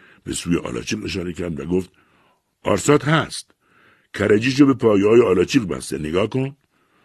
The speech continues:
مرد سفیدپوست نگاه کرد و گفت: «آره، مثل این که هست.» ملوانان بومی به آن دو نگاه می‌کردند. ترجیح می‌دادند شب را در جای دیگر بگذرانند، نه در این جنگل نفرین شده.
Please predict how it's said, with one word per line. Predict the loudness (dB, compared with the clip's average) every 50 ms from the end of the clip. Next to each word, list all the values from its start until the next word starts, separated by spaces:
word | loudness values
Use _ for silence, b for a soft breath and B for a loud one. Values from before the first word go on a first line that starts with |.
| b b b b -6
مرد | -4 -2 -2 -2 -4
سفیدپوست | -6 -8 -10 -10 -12 -16 -12 -12 -12 -12 -12
نگاه | -14 -12 -12 -12 -12
کرد | -10 -10 -12 -12 -12 -12
و | -10
گفت: | -8 -8 -8 -8 _ b b b b b b b b b b b b
«آره، | -4 -2 2 4 4 4 2 0
مثل | -4 -8 -8 -8 -8 -8
این | -8 -8
که | -6 -6 -6
هست.» | -6 -6 -8 -10 -12 -16 -18 _ _ _ _ _ _ _ _ b b b b b b b
ملوانان | -6 -4 -2 -2 -2 -4 -4 -4 -4 -4
بومی | -4 -4 -4 -4 -2 -2 -4 -4 -8 b b b b
به | -4 -4
آن | -4 -4
دو | -6 -6 -6
نگاه | -6 -6 -6 -8 -8
می‌کردند. | -10 -12 -16 -18 -18 -18 -20 -20 -20 _ _ _ _ b b b b b b b b b
ترجیح | -8 -8 -6 -4 -4 -4
می‌دادند | -2 -2 -2 -2 -2 -4 -8 -8
شب | -10 -10 -8 -10 -8 -6
را | -8 -6
در | -6 -6 -8
جای | -6 -8 -8 -6 -6 -8
دیگر | -8 -6 -4 -4 -4
بگذرانند، | -4 -6 -10 -10 -10 -12 -12 -12 -14 -14 -16 -18 -20 -20 B B B B B B
نه | -8 -6
در | -6 -6
این | -8 -8 -10 -10
جنگل | -12 -14 -12 -12 -12 -10 -10
نفرین | -10 -12 -14 -16 -16 -18 -18
شده. | -16 -18 -18 -18 -20 -20